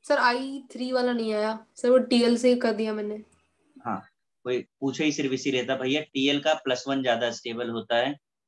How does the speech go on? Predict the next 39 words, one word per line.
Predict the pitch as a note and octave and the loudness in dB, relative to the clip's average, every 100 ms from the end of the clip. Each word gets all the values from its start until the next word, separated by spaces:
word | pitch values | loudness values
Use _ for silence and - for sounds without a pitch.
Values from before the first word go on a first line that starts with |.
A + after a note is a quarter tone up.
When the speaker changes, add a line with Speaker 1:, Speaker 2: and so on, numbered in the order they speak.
| _ | _
Speaker 2:
तो | A#2+ | -14
टीएल | - C3+ C#3+ | -6 -2 0
जब | C3+ C3 - | 0 -2 -2
कभी | C3 D3+ | -2 0
भी | D3 | 0
ionize | C3+ B2 B2+ A#2+ | 0 0 -2 -4
होगा | A#2+ A#2 B2+ | -6 -2 -2
तो | - | -4
it | A#2 A2+ A2+ | -8 -8 -6
gives | C3 - - | -6 -6 -14
टीएल | B2 B2 A#2+ | -6 -4 -2
का | A#2+ | -2
plus | A#2 - A2 - C3 | -4 -4 -8 -6 -4
one | D#3 F#3+ _ A#2 | -4 -6 _ -6
and | C3+ F3+ - _ _ - | -4 -4 -10 _ _ -6
आई | G#2+ G#2 | -4 -4
थ्री | G#2 A2 | -4 -6
का | B2 | -4
माइनस | A2 F#2+ F#2 G2+ - | -4 -6 -8 -14 -20
वन। | G#2+ _ _ _ _ _ _ _ _ _ _ _ _ _ _ _ _ _ _ - | -20 _ _ _ _ _ _ _ _ _ _ _ _ _ _ _ _ _ _ -8
ये | A#2 A2+ | -4 -2
question | A#2+ A2 C3 | -4 -4 -2
official | B2 A2 A#2 C#3+ B2+ | -2 -2 -4 -4 -4
exam | A#2 B2 A#2+ | -4 -6 -6
के | B2 | -8
पूछे | A#2 A2 - | -8 -10 -6
हुए | A#2+ | -6
तीनों | A#2+ A2+ A2+ | -4 -4 -4
question | A2+ A2 - A2+ | -6 -8 -10 -12
हैं, | A#2+ C#3+ _ _ _ _ - | -12 -16 _ _ _ _ -8
और | A2 | -6
question | C3 A#2+ C#3 | -4 -4 -4
three | C3 C3+ C#3 | -4 -2 0
भी | C#3+ C3+ | 2 0
इसी | C#3+ C3+ | 0 -2
बात | B2 B2 - | -2 -2 -4
पर | C3 | -4
ही | C3 | -4
था | C3 | -6